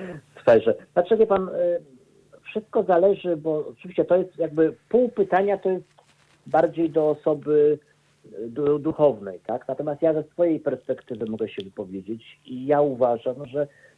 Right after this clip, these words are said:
nie należy tego, tego jakby traktować w kategoriach, nie wiem, grzechu czy zła, no bo jeśli idziemy i próbujemy w jakiś sposób pomóc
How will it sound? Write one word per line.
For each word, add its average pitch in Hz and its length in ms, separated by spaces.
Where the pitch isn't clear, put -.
nie 160 180
należy 285 360
tego, 147 480
tego 131 260
jakby 127 320
traktować 131 600
w - 80
kategoriach, 127 800
nie 120 80
wiem, 110 220
grzechu 120 360
czy 143 140
zła, 101 240
no 95 100
bo 104 120
jeśli 113 300
idziemy 139 500
i 131 60
próbujemy 139 600
w 123 40
jakiś 135 460
sposób 151 580
pomóc 131 360